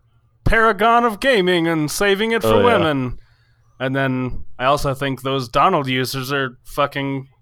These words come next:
Speaker 1: insane psychopaths, and I want nothing to do with them other than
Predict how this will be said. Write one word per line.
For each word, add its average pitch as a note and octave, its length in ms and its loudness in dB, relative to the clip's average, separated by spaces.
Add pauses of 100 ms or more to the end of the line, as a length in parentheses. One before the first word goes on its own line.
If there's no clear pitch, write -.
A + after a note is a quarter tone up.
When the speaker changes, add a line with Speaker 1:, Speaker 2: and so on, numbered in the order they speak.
(240)
Speaker 1:
insane E3 520 -4
psychopaths, D#3 800 -2
and E3+ 100 -2
I F3 40 2
want F#3 200 0
nothing G3 400 0
to F#3 60 -4
do F#3+ 160 0
with F3 160 0
them D3 180 0
other D#3 260 0
than D3 300 -2